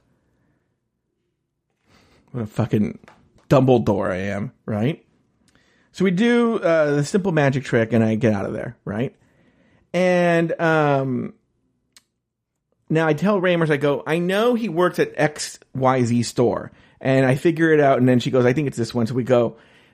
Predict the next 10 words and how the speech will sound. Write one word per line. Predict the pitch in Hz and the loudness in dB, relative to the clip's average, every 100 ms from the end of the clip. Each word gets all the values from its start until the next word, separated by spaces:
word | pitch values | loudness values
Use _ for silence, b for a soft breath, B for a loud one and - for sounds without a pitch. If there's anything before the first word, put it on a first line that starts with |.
| - | -4
we | 220 | -4
drive | 170 180 160 160 | 0 2 4 4
there, | 147 151 113 | 4 2 0
very | 120 135 165 | 2 4 2
pleasant | 156 151 139 110 | 2 0 0 -4
conversation | 131 117 113 110 104 110 | -2 -2 0 0 0 -2
on | 107 | -2
the | 104 | -4
way | 101 | -6
there. | 92 - - | -8 -6 -8